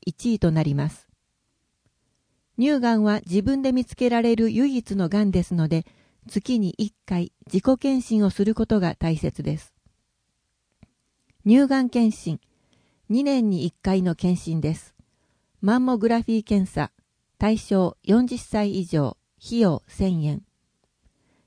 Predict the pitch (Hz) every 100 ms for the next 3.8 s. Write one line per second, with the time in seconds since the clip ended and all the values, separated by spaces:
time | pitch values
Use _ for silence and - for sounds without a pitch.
0 | - 226 262 - 175 156 180 - 233 220
1 | - 196 180 151 - _ - 240 262 254
2 | 233 220 - 208 180 - - _ _ _
3 | _ _ - 226 226 - 196